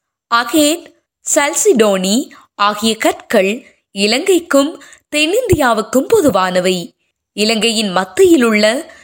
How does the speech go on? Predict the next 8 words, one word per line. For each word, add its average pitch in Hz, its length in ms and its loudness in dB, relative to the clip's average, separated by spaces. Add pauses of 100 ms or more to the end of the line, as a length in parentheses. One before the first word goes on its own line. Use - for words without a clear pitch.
(160)
பேதுருதாலகால 262 1040 0
மலையடுக்கு 240 800 0 (480)
தென்னிந்தியாவின் 262 920 0 (300)
மேற்கு 240 560 0
கரையோரமாக 220 640 2 (120)
அமைந்திருக்கும் 240 720 0
பொதிகை 294 400 0
மலைத்தொடரின் 208 800 0